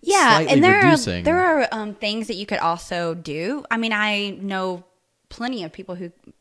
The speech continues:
Speaker 1: mothers who carry around purses and things like this. Investing in metal straws or, you know, maybe a silicone straw for your children and just taking those with you when you know that they want a straw.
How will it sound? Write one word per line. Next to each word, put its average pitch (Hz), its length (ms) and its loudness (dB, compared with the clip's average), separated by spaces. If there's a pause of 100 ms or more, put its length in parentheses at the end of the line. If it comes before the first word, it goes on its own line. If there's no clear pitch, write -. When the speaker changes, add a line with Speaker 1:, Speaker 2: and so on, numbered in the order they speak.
Speaker 1:
mothers 170 420 -2
who 175 100 -8
carry 165 240 -8
around 160 260 -10
purses 254 680 -2
and 196 120 -10
things 190 180 -10
like 180 160 -10
this. 254 280 -6 (680)
Investing 240 600 0
in 208 320 0
metal 170 260 -4
straws 269 800 -8
or, 190 300 -10
you 185 140 -10
know, 180 120 -10
maybe 180 280 -12
a 170 60 -12
silicone 262 500 -10
straw 220 180 -8
for 220 140 -14
your 185 120 -10
children 226 600 -10 (260)
and 302 80 -6
just 349 200 -4
taking 220 340 -4
those 190 220 -4
with 190 160 -8
you 196 120 -6
when 190 140 -8
you 190 100 -6
know 180 360 -6
that 165 320 -12
they 175 300 -6 (140)
want 156 440 -12 (100)
a 165 80 -14
straw. - 340 -12